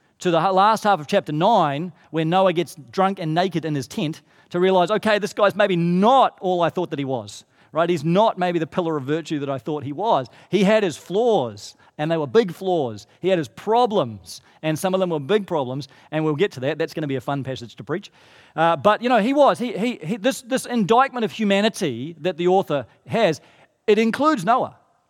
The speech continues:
I mean, it's not that everyone else was wicked, but Noah, you know, was, was completely perfect. No, Noah was still a sinful person. He was affected by the curse of sin, just like everyone else. And yet,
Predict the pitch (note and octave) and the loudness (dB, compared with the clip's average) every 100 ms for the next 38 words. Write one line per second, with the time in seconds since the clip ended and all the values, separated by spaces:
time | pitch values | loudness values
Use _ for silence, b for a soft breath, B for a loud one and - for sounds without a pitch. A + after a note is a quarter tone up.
0 | _ _ _ _ _ _ E3+ G3+ G#3+ - | _ _ _ _ _ _ -2 2 0 0
1 | B3+ C4 A3+ A3+ A#3 G#3 G#3+ E3+ E3 F3 | 0 2 2 4 2 2 2 0 -2 -2
2 | A#3 C3+ B2+ D3+ _ b D3+ G3 A3 F3 | -2 -4 -2 -4 _ b 0 2 4 4
3 | C#3 F#3 E3 D3 C#3+ C#3 D#3 - D3+ F#3+ | 0 -2 -2 0 -2 -4 -6 -4 -6 -2
4 | F#3+ D3+ F3+ A3+ - C3 G#3 G#3+ C4+ C#4 | -2 -2 0 0 -2 -4 -2 2 2 2
5 | B3 - B3 A3 A#3 A#3+ A#3 D#3+ D#3 E3 | 0 -4 -4 -4 -6 -6 -4 -4 -4 -10
6 | B G#3+ B3+ B3 A3+ A3+ - F3+ F#3+ G3 | B -2 0 -2 0 0 0 0 2 0
7 | - F#3 F#3+ F3+ - D3+ D3 B B A#2+ | 0 -4 -4 -6 -6 -6 -6 B B 0
8 | G3+ G#3+ - F#3+ F3 E3 E3 E3+ D3 B2 | 2 2 0 -2 0 -2 -2 -2 -2 -6
9 | - B B A#3 A3+ C4 D4+ A#2+ A#2 - | -10 B B 0 2 2 0 -2 -8 -18